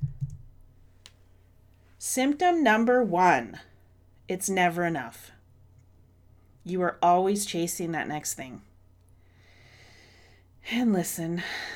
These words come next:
this isn't just a business thing, it's a life thing.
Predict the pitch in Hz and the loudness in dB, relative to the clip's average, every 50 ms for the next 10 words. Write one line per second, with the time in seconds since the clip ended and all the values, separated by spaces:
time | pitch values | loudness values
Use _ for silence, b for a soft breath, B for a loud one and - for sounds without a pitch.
0 | B B 233 226 214 - 214 208 202 202 202 190 - - 170 165 - - - 170 | B B -2 -2 -2 0 0 0 0 0 0 -2 -2 -2 -4 -2 -2 -4 -4 -2
1 | 156 156 151 160 170 165 160 - - - 165 165 165 165 135 - - - 175 147 | -2 -2 -2 -2 -4 -4 -4 -6 -6 -6 -6 -4 -4 -6 -6 -8 -8 -6 -6 -4
2 | 135 131 127 131 131 - - - 139 135 135 139 139 | -4 -4 -6 -8 -10 -12 -16 -14 -14 -14 -12 -12 -14